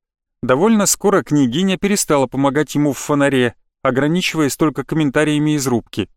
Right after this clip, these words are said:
Сашка начал и в самом деле верить, что сумеет провести бригантину мимо мельницы — по узкому проходу между двумя звёздными гигантами, которые сжимали там мощный северный стрим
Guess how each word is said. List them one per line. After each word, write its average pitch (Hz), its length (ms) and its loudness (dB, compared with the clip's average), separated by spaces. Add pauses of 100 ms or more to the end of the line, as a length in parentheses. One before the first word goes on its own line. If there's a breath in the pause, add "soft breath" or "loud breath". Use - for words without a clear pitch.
(600)
Сашка - 360 0
начал 175 360 0
и 175 40 2
в - 60 -6
самом 139 380 0
деле 151 240 0
верить, 147 280 0
что 135 280 -2
сумеет 175 540 0
провести 139 440 -2
бригантину 139 600 -2
мимо 151 280 0
мельницы — 123 680 -2 (360)
по 180 80 0
узкому 156 460 0
проходу 151 400 -2
между 135 400 0
двумя 165 420 -2
звёздными 147 520 -2
гигантами, 135 640 -2
которые 139 420 -2
сжимали 127 500 -2
там 127 200 -2
мощный 123 500 0
северный 131 480 0
стрим 185 400 -2